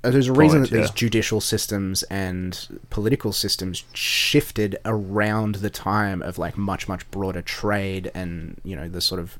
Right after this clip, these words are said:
Speaker 1: inklings of globalization.
Speaker 2: Mm.
Speaker 1: Because it was necessary, if you're gonna go and fucking conquer India, to have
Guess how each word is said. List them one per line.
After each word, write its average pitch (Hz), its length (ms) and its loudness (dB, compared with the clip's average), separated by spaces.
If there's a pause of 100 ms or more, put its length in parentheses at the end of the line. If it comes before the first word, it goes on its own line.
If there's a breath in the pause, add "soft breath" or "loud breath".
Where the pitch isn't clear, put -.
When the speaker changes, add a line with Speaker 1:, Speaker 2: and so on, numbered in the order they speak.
(300)
Speaker 1:
inklings 101 580 -2
of 90 140 -6
globalization. 90 960 -6
Speaker 2:
Mm. 110 320 6 (300)
Speaker 1:
Because 101 260 -4
it 92 80 -2
was 104 140 -2
necessary, 110 680 4
if 104 140 -4
you're 120 100 4
gonna 110 140 0
go 107 220 2
and 104 120 -2
fucking 101 360 -2
conquer 98 720 -2
India, 110 500 4 (600 soft breath)
to 127 100 0
have 107 580 0